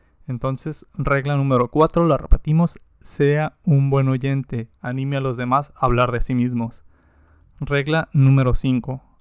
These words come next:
hable siempre de lo que les interesa a los demás. Se dice que Theodore Roosevelt, otro expresidente de Estados Unidos, estudiaba temas de interés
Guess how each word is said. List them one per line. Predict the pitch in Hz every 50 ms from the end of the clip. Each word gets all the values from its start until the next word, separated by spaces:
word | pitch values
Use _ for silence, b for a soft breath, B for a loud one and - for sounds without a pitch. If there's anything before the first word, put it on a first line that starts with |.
| _ _
hable | - 156 117 120 139 143 143
siempre | 135 - - - 156 147 147 151 151 - 160 165 165 -
de | - - 143 131 127
lo | 120 117 -
que | - 131
les | 117 110 -
interesa | 127 123 - - 123 127 127 - -
a | 143 131
los | 120 113 -
demás. | - 117 123 120 117 - - - - _ _ _ _ _ _ _ _ _ _ _ _ _
Se | - - - 131 123
dice | 139 147 - - 175
que | _ - 139 123 _ _ _ _ -
Theodore | - 151 151 160 160 - - _ -
Roosevelt, | - 143 131 127 135 131 - 156 143 151 175 180 - - - _ -
otro | - 131 - - 139 139 - -
expresidente | - 139 - - - - 135 127 - - 131 127 135 131 - 135
de | 123
Estados | 113 - - 120 131 135 -
Unidos, | 160 151 156 160 170 175 - - b b b b b b b b b
estudiaba | - 139 - - - - 139 123 131 143 151 156 165 170 170 - _ - 180 _ _
temas | - 151 147 151 151 151 143
de | 139 135
interés | 127 - - 120 123 127 131 139 - -